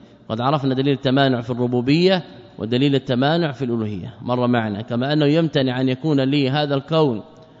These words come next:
أن يكون لهذا الكون خالقان، كذلك يمتنع أن يكون لهذا الكون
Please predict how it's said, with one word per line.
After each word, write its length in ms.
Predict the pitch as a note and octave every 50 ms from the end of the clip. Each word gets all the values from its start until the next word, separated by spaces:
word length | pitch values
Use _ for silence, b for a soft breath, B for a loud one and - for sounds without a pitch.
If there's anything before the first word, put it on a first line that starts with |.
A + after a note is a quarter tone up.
| B B B B B -
أن 80 | A#2+
يكون 380 | B2+ B2+ B2+ - D#3 D#3+ D3+ D3
لهذا 440 | C3+ C3 C3 C3+ D3+ D#3 D#3 C#3+ C#3
الكون 560 | C3+ - - D3+ D3+ C#3 B2+ A#2+ A2 G#2 G#2
خالقان، 1120 | - - C3 C3+ D3 D#3+ D#3+ D3+ C#3+ C#3 C#3 C3+ - C#3+ D3+ E3 F3+ F#3 G3 G3+ G#3 G#3 G3 - B B B B B B B - -
كذلك 500 | - C3 B2+ C3+ D#3 E3+ E3 D#3+ C#3 D3+
يمتنع 520 | D3 D#3 D#3 D3+ - D3+ C#3 A#2 B2+ C3
أن 80 | C#3 C3+
يكون 340 | C3+ C3 - D#3+ D#3+ D3
لهذا 460 | C#3+ C3 B2+ B2+ C#3 D3+ D#3+ D3+ D3 C#3+
الكون 840 | C3+ - - D3 D3+ D#3+ E3+ F3+ F3+ F3+ F3+ F3+ F#3 F#3 F#3 F#3